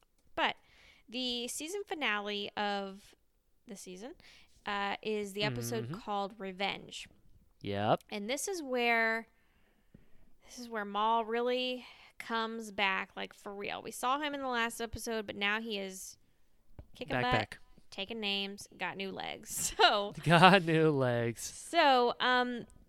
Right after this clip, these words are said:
Speaker 1: Savage Opress takes Darth Maul back to Dathomir, which they meet up with Mother Talzin again,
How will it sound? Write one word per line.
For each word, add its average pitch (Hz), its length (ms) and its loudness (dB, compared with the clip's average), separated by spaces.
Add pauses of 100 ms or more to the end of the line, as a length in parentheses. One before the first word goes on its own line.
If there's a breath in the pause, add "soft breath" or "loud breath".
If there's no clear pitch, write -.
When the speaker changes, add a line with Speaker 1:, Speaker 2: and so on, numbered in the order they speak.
(160)
Speaker 1:
Savage 349 500 0
Opress 302 500 -2
takes - 520 -4
Darth 226 280 -4
Maul 208 260 -2
back 202 360 -4
to 208 100 -14
Dathomir, 190 600 -6
which 190 240 -12
they 208 140 -6
meet 196 180 -6
up 240 100 -6
with 247 100 -10
Mother 262 220 -4
Talzin 262 400 -6
again, 202 460 -2